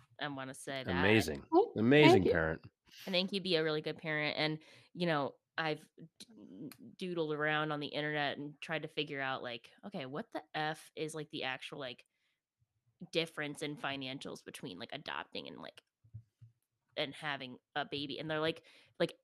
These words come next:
Speaker 1: like wedding venues, they a, they met, they're the same, the same price,
Speaker 3: <laughs>
Speaker 1: just one happens to be covered by insurance, hopefully, um,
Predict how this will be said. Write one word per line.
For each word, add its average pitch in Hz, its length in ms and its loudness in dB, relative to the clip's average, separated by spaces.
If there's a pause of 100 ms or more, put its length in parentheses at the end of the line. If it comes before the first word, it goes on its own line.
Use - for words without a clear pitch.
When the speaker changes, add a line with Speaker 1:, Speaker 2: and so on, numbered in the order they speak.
Speaker 1:
like 180 220 6
wedding 170 340 8
venues, 139 720 0
they 151 240 2
a, 143 160 4
they 156 140 2
met, 156 260 2
they're 160 140 2
the 147 60 -4
same, 127 420 -4 (240)
the 175 100 -2
same 160 300 2
price, 143 500 -2
Speaker 3:
<laughs> - 60 -20
Speaker 1:
just 180 200 0
one 180 220 8
happens 160 600 4
to 165 200 4
be 151 200 -8
covered 151 400 -2
by 139 120 2
insurance, 135 520 -4
hopefully, 127 560 -6 (520)
um, 147 480 8